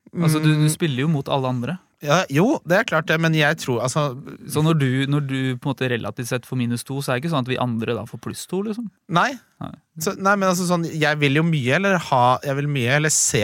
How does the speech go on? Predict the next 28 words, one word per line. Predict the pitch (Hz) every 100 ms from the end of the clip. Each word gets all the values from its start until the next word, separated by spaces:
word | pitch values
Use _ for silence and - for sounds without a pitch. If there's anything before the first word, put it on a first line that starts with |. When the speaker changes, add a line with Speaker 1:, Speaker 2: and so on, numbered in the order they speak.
| 110
Speaker 2:
den | 107 110
floppen | - 98 - 143 131
i | 123
form | 123 107 104
av | 107 95 - _ -
hva | 104 107
vi | 98
sa, | 107
Speaker 1:
Ja, | 139
Speaker 2:
for | 135
seks | - -
Speaker 1:
ja, | -
Speaker 2:
poeng. | 131 107 -
Speaker 1:
det | 160
skjønner | 156 110
jeg. | 107
Speaker 2:
Enn | 139 127
å, | 131 120 _ -
altså, | 131 143
ikke | 135 117
sant, | 139
hvis | 131
ikke | 127 160
så | 151
har |
man | 117
på |
en | 107